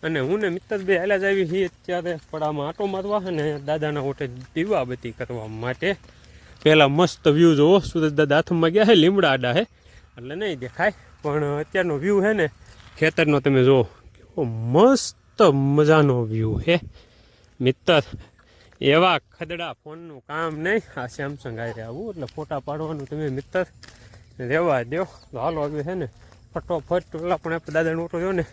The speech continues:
ને પૂગી દીવાબત્તી કરવી અને પછી છે ને પાછા પૂગી જાવી. અને આ બાજુ છે ને રીંગણી અને મરચીમાં અત્યારે દવા છાંટવાનું કામ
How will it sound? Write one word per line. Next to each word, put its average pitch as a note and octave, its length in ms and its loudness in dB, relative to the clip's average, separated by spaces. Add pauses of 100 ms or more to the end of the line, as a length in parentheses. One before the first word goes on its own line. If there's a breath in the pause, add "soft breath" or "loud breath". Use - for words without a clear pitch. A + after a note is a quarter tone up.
ને C#3 120 -6
પૂગી E3 340 -8
દીવાબત્તી E3+ 540 -6
કરવી G3 300 -8
અને E3+ 160 -6
પછી D#3 280 -10
છે E3 80 -6
ને D#3 80 -6 (580 soft breath)
પાછા C3+ 280 -6
પૂગી A2+ 340 -10
જાવી. B2+ 260 -4
અને C3+ 420 -8
આ D3+ 160 -4
બાજુ F#3 300 -2
છે G3 100 -2
ને E3+ 120 -6 (840 loud breath)
રીંગણી F#3+ 360 6
અને F3 140 4
મરચીમાં E3 640 0
અત્યારે C#3+ 480 0
દવા C3+ 320 2
છાંટવાનું C3+ 540 0
કામ B2+ 280 -2